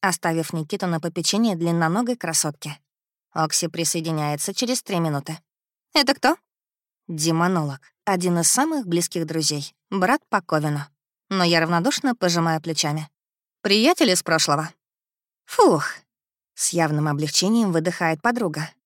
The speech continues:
Она распускает пучок, позволяя роскошному каскаду рыжих волос рассыпаться по спине. "Хорошо, что не твой парень. Неловко бы получилось.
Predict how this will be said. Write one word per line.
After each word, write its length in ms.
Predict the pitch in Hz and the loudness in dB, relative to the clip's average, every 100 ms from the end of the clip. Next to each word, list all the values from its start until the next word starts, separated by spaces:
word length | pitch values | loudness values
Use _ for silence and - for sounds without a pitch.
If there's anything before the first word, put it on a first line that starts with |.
| _ - | _ -6
Она 240 | 175 160 | -2 -2
распускает 600 | 160 - 160 - 160 147 | -2 -4 -6 -4 -4 -4
пучок, 420 | 151 143 185 - - | -6 -4 -4 -6 -6
позволяя 480 | 190 175 175 170 170 | -2 0 2 2 0
роскошному 680 | 180 - 254 208 180 160 165 | -2 -2 -2 -2 -2 -2 0
каскаду 460 | 185 - 208 180 | -2 0 -2 0
рыжих 360 | 175 185 180 - | 0 0 -2 0
волос 340 | 165 240 - | -2 0 -2
рассыпаться 600 | 202 185 - 175 170 - | -2 -2 -2 -4 -4 -2
по 100 | 165 | -2
спине. 400 | 170 - 160 156 - _ _ _ _ _ _ _ _ | -4 -4 -4 -4 -8 _ _ _ _ _ _ _ _
"Хорошо, 460 | - 427 277 - | 2 4 6 4
что 160 | 226 - | 4 4
не 140 | 247 | 2
твой 160 | 240 220 | 4 2
парень. 380 | 214 202 196 208 _ | 2 2 0 -6 _
Неловко 520 | 311 254 247 415 - | 4 6 6 4 4
бы 120 | 262 240 | 4 4
получилось. 680 | 220 202 - 185 185 - | 2 2 2 0 -2 -2